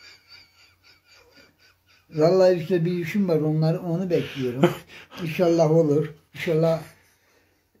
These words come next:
Speaker 1: Gündür bacımın dişi gücü rast gel, gider.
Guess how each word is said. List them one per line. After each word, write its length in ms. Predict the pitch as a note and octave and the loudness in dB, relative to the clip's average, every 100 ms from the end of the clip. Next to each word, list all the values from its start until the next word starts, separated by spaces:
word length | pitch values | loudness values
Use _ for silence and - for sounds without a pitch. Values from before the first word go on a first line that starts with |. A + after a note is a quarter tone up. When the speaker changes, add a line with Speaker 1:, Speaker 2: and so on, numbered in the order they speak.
| _ - | _ -6
Speaker 1:
Gündür 360 | D#3 E3+ F3 | 0 2 4
bacımın 380 | E3+ E3 E3+ E3 | 4 4 2 -2
dişi 400 | D#3+ D#3 E3+ E3 | -2 -2 -2 -4
gücü 380 | D#3 C#3+ C#3 D#3+ | -4 -4 0 0
rast 280 | E3+ E3 - - _ _ - _ - | 0 -2 -10 -20 _ _ -20 _ -10
gel, 260 | D3 C3+ B2+ - _ _ D#3 | -4 -2 -4 -10 _ _ -10
gider. 400 | C3+ B2 C3 D#3 | -8 -4 -4 -4